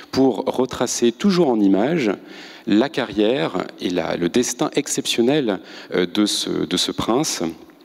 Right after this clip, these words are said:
dans une Europe du dix-neuvième siècle, à l'histoire politique évidemment, euh,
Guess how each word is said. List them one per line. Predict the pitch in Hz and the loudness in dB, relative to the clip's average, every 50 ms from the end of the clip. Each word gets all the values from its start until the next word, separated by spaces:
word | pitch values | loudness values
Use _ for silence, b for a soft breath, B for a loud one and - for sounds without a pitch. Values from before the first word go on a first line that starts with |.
| - _ _ _ - - - - - | -20 _ _ _ -12 -12 -12 -12 -4
dans | - 87 82 80 82 80 78 78 82 85 | -2 -2 0 2 2 2 4 2 2 0
une | 90 92 98 95 85 90 | 0 0 2 2 2 2
Europe | 90 85 107 110 104 | 2 2 -2 -2 -2
du | - - | -4 -16
dix-neuvième | - 82 80 - 92 80 82 87 82 | -14 -12 -2 -2 -2 2 2 0 0
siècle, | - - 117 113 113 - - 85 | 0 0 0 0 0 0 -4 -6
à | |
l'histoire | 80 78 - - - - - | -4 -4 -4 -6 -6 -8 -8
politique | - - 87 80 78 - - - - - | -4 -2 -2 -2 -2 -6 -10 -8 -8 -8
évidemment, | 82 - - - 82 80 85 90 98 98 85 78 | -8 -6 -4 -2 0 2 2 2 4 2 2 0
euh, | 78 - | -2 -4